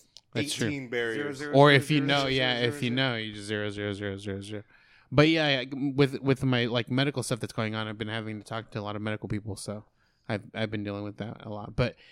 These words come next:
Speaker 1: the, it, it is, like, a lot of, like, first time call, it's like a, a automated machine. Like, it's telling me all the options that I have, and I'm like, "Oh my God, I just wanna talk to someone."
Speaker 2: Yeah.
Speaker 1: So yeah.
Speaker 2: Yeah, it's nuts.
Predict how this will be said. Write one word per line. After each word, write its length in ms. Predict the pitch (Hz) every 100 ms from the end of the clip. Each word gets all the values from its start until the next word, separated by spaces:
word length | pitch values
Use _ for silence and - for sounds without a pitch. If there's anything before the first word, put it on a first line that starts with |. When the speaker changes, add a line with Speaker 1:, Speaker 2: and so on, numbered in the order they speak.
| - -
Speaker 1:
the, 140 | 127 135 -
it, 240 | 131 143 135
it 120 | 143
is, 220 | 143 147
like, 180 | 131 127
a 60 | 127
lot 220 | 131 131
of, 100 | 131
like, 240 | 127 120 - 120
first 300 | - 151 135
time 180 | 160 135
call, 380 | - 131 131 143
it's 200 | 127 -
like 120 | 131
a, 140 | 110 -
a 80 | 117 107 _ -
automated 480 | 123 120 120 117
machine. 360 | 107 107 - 101
Like, 160 | 101 101
it's 140 | 104
telling 180 | - 120
me 100 | 113 -
all 200 | 120 131
the 140 | 123
options 340 | 120 117 120 113
that 80 | 113
I 80 |
have, 180 | 110 113
and 100 | 107
I'm 60 | 104
like, 140 | 101
"Oh 120 | 110 117
my 120 | 101
God, 140 | 104
I 80 | 104
just 160 | 104 -
wanna 120 | 101
talk 180 | - 110
to 60 |
someone." 340 | - 107 107 123
Speaker 2:
Yeah. 260 | 113 110 110 - _ _ -
Speaker 1:
So 200 | - 104
yeah. 220 | 104 104 - _ _ _ _ _ _ _ _ _ _ _ -
Speaker 2:
Yeah, 160 | 120
it's 140 | 151 -
nuts. 440 | 113 117 - -